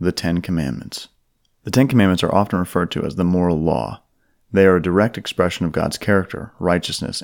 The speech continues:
and will. Let's walk through them. I am the Lord your God, who brought you out of the land of Egypt, out of the house of slavery. You shall have no other gods before me. You shall not make for yourself a carved image, or any likeness of anything that is in heaven above,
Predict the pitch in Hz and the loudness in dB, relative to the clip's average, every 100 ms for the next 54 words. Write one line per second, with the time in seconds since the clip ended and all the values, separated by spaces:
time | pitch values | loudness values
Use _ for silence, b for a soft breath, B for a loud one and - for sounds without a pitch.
0 | - 92 87 78 58 - _ _ _ _ | -2 0 0 -2 -4 -10 _ _ _ _
1 | _ _ - 95 - 87 - 80 69 107 | _ _ -4 -2 0 -2 -2 -6 -6 -12
2 | _ _ _ _ _ - 113 135 113 104 | _ _ _ _ _ 2 6 8 6 6
3 | 92 85 78 57 - _ 92 95 92 95 | 4 2 2 -2 -8 _ 0 2 2 2
4 | 87 80 85 85 80 80 - - - - | 2 2 4 4 2 0 -2 -10 -14 -14
5 | - 95 87 90 85 - - 87 87 82 | -2 0 2 0 -2 -2 -4 0 0 0
6 | - - _ _ _ _ - 110 104 92 | -4 -10 _ _ _ _ 2 2 4 0
7 | 82 90 87 87 80 78 78 82 - 92 | 4 4 4 2 2 0 -2 -4 0 0
8 | 69 85 _ _ - 104 101 87 92 92 | 0 -6 _ _ -2 2 2 4 2 0
9 | - 90 - 92 92 - 90 82 95 101 | 0 0 2 0 0 0 0 2 4 4
10 | 95 - b b b - 90 87 85 90 | 2 -6 b b b -2 2 4 4 2
11 | 95 87 - - 85 90 - - - 82 | 0 -2 -6 -4 0 0 0 -4 -4 -4
12 | 80 87 90 85 80 71 57 - | -4 -4 -2 -2 -2 -2 -4 -8